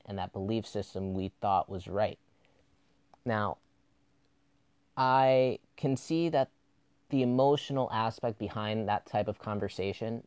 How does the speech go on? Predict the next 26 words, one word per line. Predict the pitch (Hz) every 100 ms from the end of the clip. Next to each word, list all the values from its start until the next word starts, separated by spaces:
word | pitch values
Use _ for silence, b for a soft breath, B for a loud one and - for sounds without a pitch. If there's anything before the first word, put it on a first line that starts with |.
| -
about | 101 90 90 b b b b _
what | - 110 110 113
is | 107
the | 107
best | 101 101 -
political | 107 101 104
option | - 98 - 131 139 - _ _ _ _ _ _ _ - -
is | 117
based | 98 113 113 -
around | 110 101 101 104 101 b b b b b b
me | 123 117 117 113
trying | - 120 104 107
to | 104
feel | 107 107 98
secure. | - 98 - 117 90 80 - _ _ _ _ _ _ _ _
You | 120
know, | 117
the | 110
reason | 127 123 123
we | 113
argue | 107 113 110 104
with | 90
people, | - 98 95
the | 95
reason | 101 117 107 110
we | 98 95 92